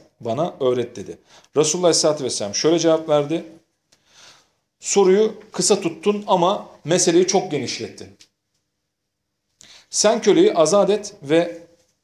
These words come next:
rakabeyi fek et." Bedevi dedi ki, "Bunların her ikisi de aynı değil mi?" dedi. Resulullah sallallahu aleyhi ve sellem, "Hayır. Köleyi azat etmek kendi köleni azat etmektir. Rakabeyi fek etmek ise başkasından satın alıp köleyi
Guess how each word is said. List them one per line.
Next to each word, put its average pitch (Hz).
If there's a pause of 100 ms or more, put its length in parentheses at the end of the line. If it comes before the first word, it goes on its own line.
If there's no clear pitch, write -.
(960)
rakabeyi 165
fek 180
et." - (400)
Bedevi 151
dedi 208
ki, 104 (180)
"Bunların 202
her 220
ikisi 196
de 196
aynı 190
değil 240
mi?" 160
dedi. 104 (840)
Resulullah 170
sallallahu 175
aleyhi 151
ve 131
sellem, 202
"Hayır. 160 (540)
Köleyi 180
azat 170
etmek 214
kendi 202
köleni 165
azat 131
etmektir. 190 (880)
Rakabeyi 165
fek 208
etmek 202
ise 185
başkasından 175
satın 175
alıp -
köleyi 165